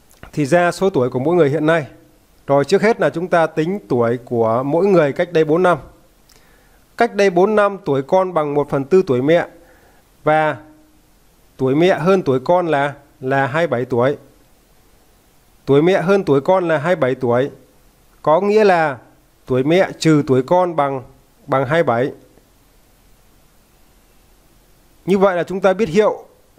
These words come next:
của hai số. Tuổi con bằng một phần tư tuổi mẹ là chúng ta biết tỷ số của hai số. Như vậy đây là dạng toán hiệu tỷ. Rồi muốn giải dạng toán hiệu tỷ thì các em lấy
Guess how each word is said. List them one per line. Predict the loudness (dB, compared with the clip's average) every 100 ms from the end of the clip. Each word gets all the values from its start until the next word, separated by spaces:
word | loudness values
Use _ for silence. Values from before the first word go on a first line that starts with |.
| -8
của | -2
hai | 0 0
số. | 0 0 0 -4 _ _ _ _ _ _ _
Tuổi | 0 2
con | 2 0 0
bằng | -2 -2
một | -2 0
phần | -2
tư | 2 2
tuổi | 2 0
mẹ | 2 0 -2 -14 _ _ _ -6
là | -2 0
chúng | -2 0
ta | 2
biết | 0 -2 -6
tỷ | -4 -4 -6
số | -6 0 0 0
của | -2
hai | -2 -2
số. | 0 0 0 -6 _ _ _ _ _ _ -2
Như | 2
vậy | 2 2
đây | 2 2
là | 2
dạng | 0 -2 0
toán | 0 0 -4 -12 -4
hiệu | 0 0 -2
tỷ. | -4 -4 -8 -16 _ _ _ _ _ _ _ _ -20 _ _ _ _
Rồi | -2 0
muốn | 2 0 0
giải | -2 -2
dạng | -2 -2
toán | -2 -2
hiệu | -2 -4
tỷ | -2 -2 -4
thì | -4 -2
các | 0
em | 0
lấy | 0 0